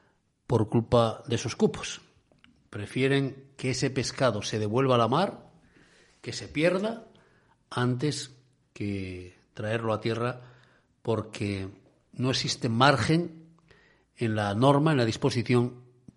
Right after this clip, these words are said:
para la flexibilidad de esos cupos. Hay que salir a la mar con todas las artes que se usaron siempre, más la pesa, para no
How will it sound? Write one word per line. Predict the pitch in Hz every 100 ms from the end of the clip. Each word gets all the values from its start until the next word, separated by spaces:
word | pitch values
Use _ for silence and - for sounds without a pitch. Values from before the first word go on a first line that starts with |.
| -
para | 113 107 107
la | 107
flexibilidad | - 127 - 123 120 117 120 - - _ _ - _ _ _ _
de | - 113
esos | 107 107
cupos. | - - - - - _ _ _ _ _ _ _ -
Hay | - 110
que | 104 117 110 107 101 98 95 92 -
salir | - 113 120 120
a |
la | 120
mar | 117 131 139 - - _ _ _ _ _ _ _ _ _ -
con | 107 101
todas | 117 135
las | 139 -
artes | 139 - 98 - - _ _ _ -
que | 104
se | -
usaron | 98 127 127 123
siempre, | 135 151 151 208 - - _ _ _ _ _ _ _
más | 104 101 -
la | 98
pesa, | 110 - - - _ _ _ _ _ _ _
para | 101 98 95
no | 104 110 113 107 104 95 104